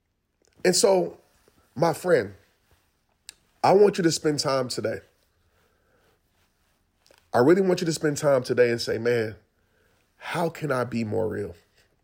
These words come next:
And today, your definition of real is change, right? It's change. Real is embra-,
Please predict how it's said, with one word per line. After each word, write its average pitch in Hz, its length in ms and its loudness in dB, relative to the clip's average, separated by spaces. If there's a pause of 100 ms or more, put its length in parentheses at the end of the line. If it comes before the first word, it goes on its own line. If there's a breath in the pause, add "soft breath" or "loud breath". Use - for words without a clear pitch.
(1040)
And 147 100 0
today, 151 280 4
your 156 140 0
definition 135 500 0
of 104 80 0
real 113 180 0
is 95 100 -6
change, 92 420 -10
right? 104 260 -10 (1700)
It's - 80 -6
change. 120 560 -4 (840)
Real 151 260 6
is 147 120 0
embra-, - 480 0